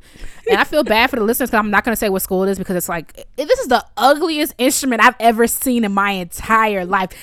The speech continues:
I'm talking about from conception to now. To this day, <laughs> in the year of our Lord twenty nineteen, I have never seen an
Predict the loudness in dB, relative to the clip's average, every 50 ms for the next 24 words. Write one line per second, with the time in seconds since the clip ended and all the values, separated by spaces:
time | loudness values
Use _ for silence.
0 | -12 -4 -2 -2 2 4 4 4 4 2 -2 -4 2 4 4 4 4 2 0 -2
1 | 0 0 -2 -2 -2 0 2 4 2 2 2 -2 -4 -6 -10 -12 -10 -2 0 2
2 | 2 4 4 4 4 2 2 -2 -6 -12 -16 -20 _ -20 -20 _ _ -6 -2 -2
3 | -2 0 -2 -2 -4 -4 -4 -4 0 0 2 2 2 2 0 0 0 -2 -6 -12
4 | -12 _ -8 0 2 4 4 4 2 2 0 2 2 2 2 0 0 -2 -4 -6
5 | -6 -6 -6 -6 -6 -4 -2 -2 -2 -2 -2 -4 -4 -4 -6 -8 -10 -12 -12 -14
6 | -16